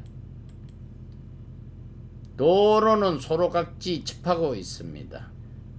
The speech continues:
공시지가는 이백사십구만 원입니다. 주변 환경을 보겠습니다. 교육시설입니다. 관리 초소입니다.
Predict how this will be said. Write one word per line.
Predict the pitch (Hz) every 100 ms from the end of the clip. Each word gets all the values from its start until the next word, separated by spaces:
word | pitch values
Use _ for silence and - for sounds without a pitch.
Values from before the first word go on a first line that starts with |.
| -
공시지가는 | 143 143 190 240 196 147 107
이백사십구만 | 143 151 127 - 151 - 180 175 165
원입니다. | 107 - - - - - - - - - - - - - - -
주변 | 156 185
환경을 | 180 208 220
보겠습니다. | 131 104 - 82 69 - - - - - - - - - -
교육시설입니다. | - 156 190 196 202 190 - 120 - 87 78 67 - - - - - - - - - - - - - - - - - -
관리 | 143 175 185 190 180
초소입니다. | - 190 196 147 98 -